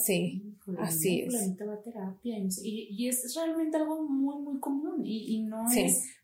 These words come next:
Speaker 2: más que brindar herramientas para que tú puedas hacer, apoyar
Speaker 1: Así
Speaker 2: en
Speaker 1: es.
Speaker 2: casa, ¿no?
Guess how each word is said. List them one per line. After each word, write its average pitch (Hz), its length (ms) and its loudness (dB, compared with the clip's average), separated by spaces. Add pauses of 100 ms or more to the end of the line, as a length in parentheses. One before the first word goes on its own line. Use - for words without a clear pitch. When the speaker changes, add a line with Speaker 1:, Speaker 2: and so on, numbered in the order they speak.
Speaker 2:
más 247 300 4
que 226 100 2
brindar 190 380 2
herramientas 233 640 0
para 214 160 -4
que 202 80 -2
tú 190 180 -6
puedas 220 240 0
hacer, 202 240 -2 (220)
apoyar 190 460 4
Speaker 1:
Así 185 100 4
Speaker 2:
en 208 80 0
Speaker 1:
es. - 40 -4
Speaker 2:
casa, 165 380 -2
¿no? 196 160 -8